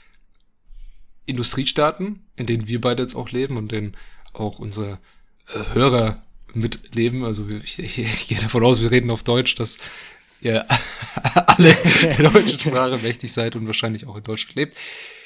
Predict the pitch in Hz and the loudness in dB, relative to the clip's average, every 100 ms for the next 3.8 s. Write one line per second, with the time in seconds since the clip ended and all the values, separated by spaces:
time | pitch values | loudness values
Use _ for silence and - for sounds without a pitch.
0 | - - _ _ _ _ 123 127 - 131 | -20 -20 _ _ _ _ -2 0 2 2
1 | 123 - _ _ _ _ _ - - 139 | 0 -6 _ _ _ _ _ -12 -6 -4
2 | 143 120 120 110 110 180 185 180 147 135 | -4 -6 -6 -8 -6 -6 -4 -4 -4 -6
3 | 135 139 - 117 - 110 117 - | -6 -4 -4 -4 -6 -8 -10 -12